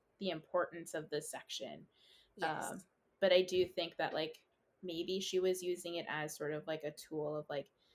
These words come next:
Speaker 1: like, trees have families and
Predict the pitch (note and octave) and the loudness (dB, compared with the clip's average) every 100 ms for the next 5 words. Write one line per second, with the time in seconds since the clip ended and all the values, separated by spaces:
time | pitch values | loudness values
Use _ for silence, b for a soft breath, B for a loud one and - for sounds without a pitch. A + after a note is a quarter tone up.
0 | b b b _ - G#3+ A3+ _ _ - | b b b _ -10 -8 -8 _ _ -14
1 | - F3 F3 F#3 F#3+ - G3+ F#3+ - F#3+ | -6 -2 0 2 0 0 0 0 0 0
2 | F#3 F#3+ F#3 F#3 F#3 F#3 D#3+ D3+ | 0 0 -2 0 -2 -4 -10 -12